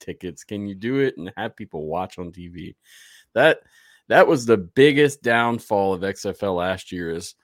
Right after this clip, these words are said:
man, I'm gunned up, I'm gunned up, ready to go. I'm, I'm hype, and I'm ready to buy tickets in, on Christmas, before Christmas. I mean, November.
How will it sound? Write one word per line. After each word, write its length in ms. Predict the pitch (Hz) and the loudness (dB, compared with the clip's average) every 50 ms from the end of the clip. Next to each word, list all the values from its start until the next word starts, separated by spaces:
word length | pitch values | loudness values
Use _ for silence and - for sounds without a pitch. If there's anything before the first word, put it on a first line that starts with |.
| _ _ _ _ _ _ | _ _ _ _ _ _
man, 240 | 127 127 131 127 120 | -2 0 0 2 2
I'm 240 | 120 147 175 160 113 | 2 2 0 0 -2
gunned 500 | 95 98 110 120 131 139 143 143 135 139 | -2 0 0 2 2 2 0 2 2 4
up, 200 | 135 131 - - | 4 4 2 2
I'm 180 | - 151 165 123 | 0 0 -2 -2
gunned 320 | 104 123 139 156 180 156 | -2 -2 -2 0 0 0
up, 240 | 147 131 131 127 - | 2 2 0 0 -4
ready 260 | - 110 127 135 139 139 | -4 -4 -4 -4 -4 -6
to 80 | 143 135 | -8 -6
go. 520 | 117 120 117 117 120 123 123 123 120 101 | -4 -2 0 0 2 0 0 0 -2 -2
I'm, 300 | 110 127 131 110 95 92 | -4 -4 -4 -6 -6 -6
I'm 160 | 104 117 110 | -8 -8 -8
hype, 460 | 95 - - 123 123 110 95 - _ - | -10 -8 -4 -4 -4 -4 -4 -8 _ -14
and 100 | 92 104 | -12 -8
I'm 140 | 113 123 131 | -6 -4 -4
ready 140 | 123 117 | -4 -4
to 60 | 113 104 | -4 -4
buy 180 | 104 107 104 | -4 -4 -4
tickets 460 | 101 - - 110 98 95 80 - - | -6 -8 -12 -12 -10 -12 -12 -12 -12
in, 120 | 92 92 95 - | -12 -12 -10 -10
on 160 | 95 95 90 | -10 -12 -12
Christmas, 560 | - - 110 95 - - - 67 - - - - | -8 -8 -8 -8 -8 -12 -16 -16 -16 -18 -16 -14
before 240 | - - - 180 170 | -14 -10 -6 -6 -8
Christmas. 480 | - - - - - - - 107 - - | -6 -8 -12 -14 -14 -18 -20 -20 -18 -14
I 60 | 95 | -10
mean, 160 | 101 104 104 | -8 -6 -4
November. 580 | 113 117 113 101 101 113 127 104 69 65 - | -4 -4 -4 -4 -4 -4 -4 -4 -6 -8 -10